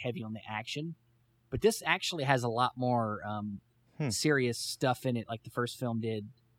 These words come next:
Speaker 1: about, like, you know, kinda like the hierarchies taking over the small villages, and basically this sto-, big stone,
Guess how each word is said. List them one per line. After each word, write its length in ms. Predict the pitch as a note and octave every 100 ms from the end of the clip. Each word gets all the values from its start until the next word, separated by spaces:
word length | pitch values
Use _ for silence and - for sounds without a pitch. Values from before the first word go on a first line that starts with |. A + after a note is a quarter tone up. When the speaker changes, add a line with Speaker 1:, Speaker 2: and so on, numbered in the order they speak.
| _ A2+
Speaker 1:
about, 420 | A2+ A2 A2 -
like, 280 | G#2+ G2+ - - _ _ _ -
you 80 | A2+
know, 320 | G#2+ G2+ G2+ - _ _ _ _ _ _ _
kinda 220 | - A#2
like 220 | G#2+ G#2+ - _
the 80 | A#2+
hierarchies 680 | A2+ A#2+ A#2 A#2 - A2+ -
taking 320 | B2+ A2+ A#2
over 240 | A#2 A2+ A2
the 80 |
small 300 | - B2 A2
villages, 640 | G#2+ A2 G#2 G#2+ G#2 G#2+ A2+
and 240 | G#2 G#2 - _ _ _ -
basically 460 | C#3 C#3 B2 B2+ A2+
this 340 | A#2 - - _ _
sto-, 400 | - - - E3 -
big 260 | C3 B2 -
stone, 720 | - C3+ B2 A#2+ A2+ A2